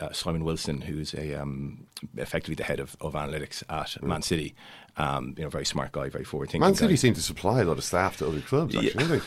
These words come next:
Speaker 1: Yeah, well, Man City are a very, very well, well-run football club. You know,
Speaker 2: Mm.
Speaker 1: uh,
Speaker 2: That was,
Speaker 1: uh,
Speaker 2: everyone's always poaching guys from Man City.
Speaker 1: Yeah. I mean, a, a lot of the anecdotes that I would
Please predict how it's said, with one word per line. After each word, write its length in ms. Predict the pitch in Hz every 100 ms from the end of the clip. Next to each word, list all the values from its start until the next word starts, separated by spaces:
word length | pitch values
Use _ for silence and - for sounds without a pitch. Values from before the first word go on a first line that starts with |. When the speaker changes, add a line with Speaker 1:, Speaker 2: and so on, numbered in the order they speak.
| -
Speaker 1:
Yeah, 80 | -
well, 140 | 143 117 -
Man 180 | 131
City 160 | 165 165
are 40 |
a 40 | 95
very, 360 | 82 92 92
very 240 | 92 90 80
well, 200 | 78 -
well-run 360 | 80 78 76 -
football 240 | - 60
club. 220 | - - - - -
You 120 | 87
know, 160 | 82
Speaker 2:
Mm. 40 | 80
Speaker 1:
uh, 480 | 92 85 55 53 -
Speaker 2:
That 120 | - 175
was, 100 | 175
Speaker 1:
uh, 60 |
Speaker 2:
everyone's 320 | 160 196 175
always 180 | 127 98
poaching 360 | - 98 - 80
guys 200 | 76 71
from 140 | 73
Man 140 | 69 67
City. 320 | 78 65 58 -
Speaker 1:
Yeah. 400 | 87 110 107 95 - -
I 60 | 139
mean, 120 | 151
a, 200 | 123 - -
a 60 | 123
lot 120 | 156
of 40 |
the 60 | 131
anecdotes 440 | 135 117 104 95
that 100 | 92
I 80 | 92
would 220 | 92 87